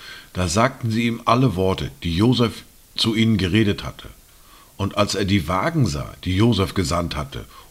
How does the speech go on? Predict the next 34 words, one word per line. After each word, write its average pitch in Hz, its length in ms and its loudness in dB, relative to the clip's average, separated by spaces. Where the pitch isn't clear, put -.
um 110 220 0
ihn 104 220 0
abzuholen, 90 720 0
da 110 240 4
wurde 120 180 4
der 90 140 0
Geist 101 340 2
ihres 87 280 -4
Vaters 85 580 -4
Jakob 85 500 -4
lebendig. 92 600 -4
Und 104 240 -2
Israel 101 400 2
sprach, 80 460 -4
‚Für - 160 0
mich 143 260 6
ist - 160 0
es 104 140 -2
genug, 120 420 4
dass 95 180 -4
mein 104 160 2
Sohn 113 220 4
Josef 117 460 4
noch 90 160 -2
lebt. 82 320 -2
Ich 139 180 4
will 139 140 6
hingehen 120 600 4
und 135 200 2
ihn 127 160 6
sehen, 110 500 2
bevor - 280 -4
ich 101 120 0
sterbe.‘ 82 420 -4